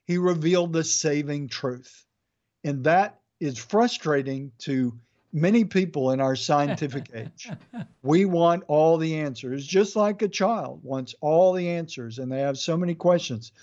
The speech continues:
Speaker 1: Why, why, why? Well, even as adults, we have those questions because we have the false idea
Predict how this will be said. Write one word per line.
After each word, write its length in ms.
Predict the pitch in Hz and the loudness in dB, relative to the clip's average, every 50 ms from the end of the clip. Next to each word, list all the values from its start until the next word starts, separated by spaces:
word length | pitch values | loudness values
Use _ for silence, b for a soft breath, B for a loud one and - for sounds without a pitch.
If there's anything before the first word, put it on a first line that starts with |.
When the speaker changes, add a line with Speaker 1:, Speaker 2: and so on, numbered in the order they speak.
| b b b | b b b
Speaker 1:
Why, 360 | - 127 127 143 165 180 180 185 | -2 2 4 6 6 6 4 4
why, 320 | 180 170 165 170 165 165 | 4 4 4 4 4 2
why? 460 | 160 147 147 151 151 135 117 110 117 - _ _ _ _ _ _ _ _ _ - | 0 0 0 0 0 -2 -4 -8 -10 -16 _ _ _ _ _ _ _ _ _ 0
Well, 280 | 147 151 165 170 160 147 | 2 4 4 6 4 2
even 240 | 165 175 190 180 180 | 2 0 0 0 0
as 160 | 175 156 170 | -2 -2 -2
adults, 580 | 156 139 117 139 151 160 151 - - _ - - | -4 -4 0 2 2 2 2 0 -4 _ -8 -4
we 160 | 131 127 131 | -2 0 2
have 200 | 143 143 143 143 | 2 2 2 2
those 220 | 147 131 123 117 | 0 -2 -2 -4
questions 720 | - - - 147 151 147 - - 127 117 120 123 - - _ _ _ _ _ _ _ _ _ _ _ - | -8 -2 0 0 0 0 -4 -10 -12 -12 -12 -14 -18 -20 _ _ _ _ _ _ _ _ _ _ _ 0
because 320 | 170 165 190 190 185 185 | 2 4 4 4 4 4
we 100 | 185 185 | 4 4
have 140 | 190 180 165 | 4 4 4
the 80 | 175 160 | 0 -6
false 460 | 123 - 180 175 202 240 254 - - | -6 0 2 4 4 4 2 -2 -2
idea 640 | 208 165 156 143 131 123 127 123 131 135 143 147 | -2 -2 -2 -2 -4 -4 -4 -4 -2 -4 -4 -8